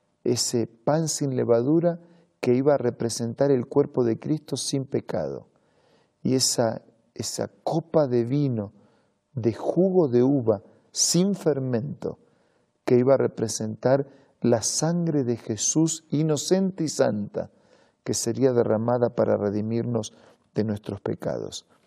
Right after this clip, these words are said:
Dice versículo treinta que después de cantar los salmos salieron al monte de los olivos.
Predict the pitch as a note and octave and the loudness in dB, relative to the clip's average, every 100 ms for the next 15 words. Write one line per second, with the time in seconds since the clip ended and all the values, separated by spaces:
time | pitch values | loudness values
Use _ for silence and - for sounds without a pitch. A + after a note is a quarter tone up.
0 | _ _ _ _ A2+ B2+ A2+ G#2+ B2+ - | _ _ _ _ -2 2 2 0 -2 0
1 | A2 G#2 B2 C3+ D3+ C#3+ C#3+ C#3+ _ _ | 0 0 2 2 0 -2 -2 -4 _ _
2 | _ _ A2+ A2 - B2+ B2 A2+ A#2+ B2 | _ _ 0 0 0 0 2 0 0 0
3 | B2 G#2+ - C3 D3 C#3+ C3 - A2+ A#2 | 0 -2 -2 0 0 -2 -4 -2 0 0
4 | A#2 A2 G#2+ A2 G#2+ A2 G2+ F#2+ F#2 - | 0 -4 -4 -4 -6 -6 -6 -4 -6 -8
5 | E2+ C2+ G1+ G1+ - | -8 -8 -10 -12 -18